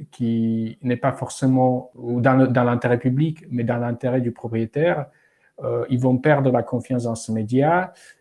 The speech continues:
Et je pense que, euh, aujourd'hui, c'est, c'est effectivement le cas, par exemple, en Hongrie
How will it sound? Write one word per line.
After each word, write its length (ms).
Et 40
je 120
pense 280
que, 120
euh, 800
aujourd'hui, 720
c'est, 440
c'est 160
effectivement 480
le 80
cas, 180
par 140
exemple, 460
en 120
Hongrie 640